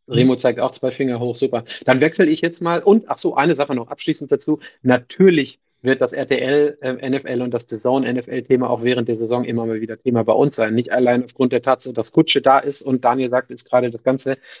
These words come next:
Speaker 2: auch aus, äh, Perspektive der Footballerei da drüben ein bisschen rockt. Aber wir beobachten es. Äh, es gibt Crossover mit Gästen, mit Themen, was auch immer.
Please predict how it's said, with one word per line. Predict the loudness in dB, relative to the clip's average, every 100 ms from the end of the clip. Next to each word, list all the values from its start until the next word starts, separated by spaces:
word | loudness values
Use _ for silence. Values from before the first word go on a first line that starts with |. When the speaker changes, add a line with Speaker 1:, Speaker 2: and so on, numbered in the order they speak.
| _
Speaker 2:
auch | 2
aus, | 4 2 0
äh, | -6 0
Perspektive | 0 0 -4 0 0
der | 0
Footballerei | -2 0 0 0 -2
da | -4
drüben | -6 -6
ein | -8
bisschen | -8 -10 -2
rockt. | 0 -2 _ _ _
Aber | -2 2
wir | 4
beobachten | 2 0 2 0 -2 -8 -8
es. | -8 -10
Äh, | -6 -6
es | -4
gibt | -6 -6 _
Crossover | 0 0 -2 0
mit | -2 0
Gästen, | -2 -2 0
mit | 0 0
Themen, | 0 0 0 -2
was | -4
auch | -2
immer. | -2 -2 -4